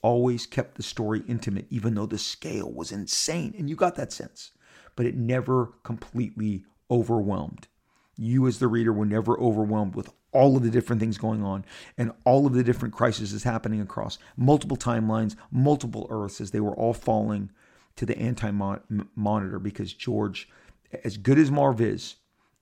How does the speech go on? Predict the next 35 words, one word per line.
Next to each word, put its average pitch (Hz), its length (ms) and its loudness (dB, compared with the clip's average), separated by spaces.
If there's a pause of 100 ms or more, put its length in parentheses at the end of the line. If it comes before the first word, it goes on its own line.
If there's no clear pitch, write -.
(120)
the, 110 200 -2
it 120 140 4
really 120 280 4
fell 113 260 0
on 110 60 2
the 110 220 -2
artist 113 300 2
to 104 80 -6
pull 123 240 -2
this 110 200 0
off. 107 380 0
And 107 120 0
the 104 60 2
reason 107 360 0
it 107 80 0
is 104 140 0
the - 80 -16
single 110 340 -4
best 101 500 -4 (920)
crossover 113 720 2
event 117 320 -4
ever 113 340 -2
is 110 140 -4
because 104 320 -2
of 95 160 -4
George, 117 560 2 (140)
his - 160 -4
storytelling, 117 760 0 (220)
his - 260 -6 (200)
keen 127 500 2 (140)
eye 104 400 0 (260)
for - 160 -10
page 120 440 -2
design, 120 580 0 (1120)
layouts, 110 760 2